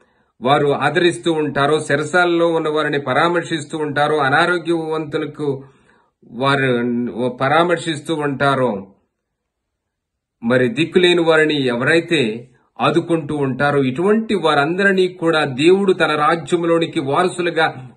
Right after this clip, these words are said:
చేస్తూ ఉన్నాడు. కాబట్టి దేవునికి సంబంధించినటువంటి సొంత ప్రజలుగా మనము పిలువబడుతూ ఉన్నాము. పునీత పేతురు తాను రాసినటువంటి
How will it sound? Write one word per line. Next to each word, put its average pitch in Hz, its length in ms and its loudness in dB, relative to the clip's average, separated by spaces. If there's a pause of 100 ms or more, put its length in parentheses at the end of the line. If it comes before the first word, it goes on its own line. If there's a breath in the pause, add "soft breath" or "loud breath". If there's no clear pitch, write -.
(160)
చేస్తూ 175 300 2
ఉన్నాడు. 120 460 0 (920)
కాబట్టి 208 460 2
దేవునికి 226 480 2
సంబంధించినటువంటి 185 1080 0
సొంత 214 440 -2
ప్రజలుగా 170 560 0
మనము 160 280 0
పిలువబడుతూ 156 680 -2
ఉన్నాము. 127 540 -6 (960)
పునీత 127 460 0 (460 soft breath)
పేతురు 151 360 -2
తాను 135 240 -2
రాసినటువంటి 139 1000 -2